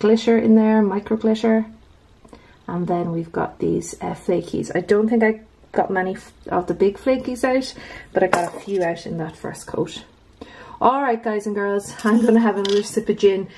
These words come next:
try and calm down, and do a second and third coat where needed. Okay, so I am back with a second and third coat where needed. The first one we have here is Polishes,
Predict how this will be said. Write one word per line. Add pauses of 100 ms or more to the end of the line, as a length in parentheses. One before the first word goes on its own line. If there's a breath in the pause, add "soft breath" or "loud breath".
(140 loud breath)
try
and
calm
down,
and
do
a
second
and
third
coat
where
needed. (540)
Okay,
so
I
am
back
with (120)
a
second
and
third
coat
where
needed. (440 loud breath)
The
first
one
we
have
here
is
Polishes,